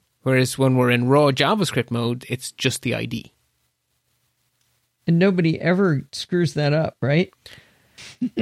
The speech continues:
Speaker 1: This is why I never use document that get element by I D.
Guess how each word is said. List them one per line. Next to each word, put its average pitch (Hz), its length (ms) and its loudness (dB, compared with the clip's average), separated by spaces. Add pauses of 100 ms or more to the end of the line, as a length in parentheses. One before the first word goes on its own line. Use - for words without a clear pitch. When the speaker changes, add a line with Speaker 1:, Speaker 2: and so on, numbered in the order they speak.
(280)
Speaker 1:
This 180 400 0
is 247 100 4
why 220 220 6
I 175 180 6
never 165 340 2
use 147 220 4
document 131 380 0
that 127 80 0
get 110 160 0
element 117 320 -2
by 107 200 -4
I 110 80 -8
D. - 200 -14